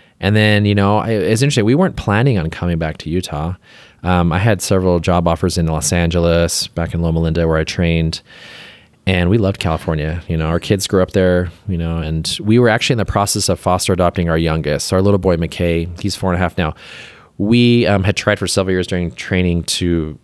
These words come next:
to get pregnant after our first two. And we had had a hard time at first with them, but, you know, during six years of plastic surgery, I, I, we couldn't get pregnant. We tried all the stuff, saw the doctors, did all the tests, medications, whatever. And so we're finally like, "You know what? Like,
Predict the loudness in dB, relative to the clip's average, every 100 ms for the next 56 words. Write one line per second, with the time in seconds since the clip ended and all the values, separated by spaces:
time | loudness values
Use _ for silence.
0 | -16 -8 -6 -2 0 0 0 -2 -4 -2
1 | -2 -2 -2 2 2 2 2 2 2 -2
2 | 0 -2 -2 -2 -2 -2 -2 -2 -2 0
3 | 2 2 2 0 -2 -16 -18 -18 -18 -20
4 | -20 _ 0 4 2 2 0 0 2 2
5 | 2 -2 -2 -2 -2 -4 0 0 0 0
6 | 0 0 0 0 0 -2 -6 -6 -4 -4
7 | -4 -4 -4 0 0 0 0 0 0 -2
8 | -6 -2 -2 0 -2 0 0 0 0 0
9 | 0 0 0 0 0 0 0 -2 0 2
10 | 2 0 -2 -14 -20 -20 -20 -14 -6 0
11 | 0 2 0 0 0 0 0 0 0 -2